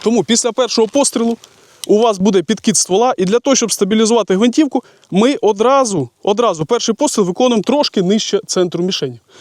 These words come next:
Тим самим перший постріл у нас приходить нижче, а другий ми компенсуємо, він приходить ближче до центру. Ну, в кінці відео ми все це перевіримо, бо балакать можна багато,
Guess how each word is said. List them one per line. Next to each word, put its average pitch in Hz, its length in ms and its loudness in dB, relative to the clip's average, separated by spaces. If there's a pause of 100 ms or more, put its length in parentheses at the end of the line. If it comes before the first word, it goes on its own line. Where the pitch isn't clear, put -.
(220)
Тим 214 160 2
самим 202 420 -2 (280)
перший 208 300 -2
постріл 185 320 0
у 190 40 4
нас 180 100 0
приходить 175 400 0
нижче, 285 380 2 (360)
а 185 160 0
другий 220 500 2
ми 185 160 2
компенсуємо, 214 720 2
він 208 160 0
приходить 208 480 0
ближче 185 340 0
до 175 120 0
центру. 143 340 -6 (340)
Ну, 311 80 2
в - 20 -6
кінці 269 280 0
відео 226 260 2
ми 208 120 2
все 208 180 0
це 190 120 -4
перевіримо, 240 480 2
бо 190 120 2
балакать 175 380 0
можна 170 240 0
багато, 220 400 -2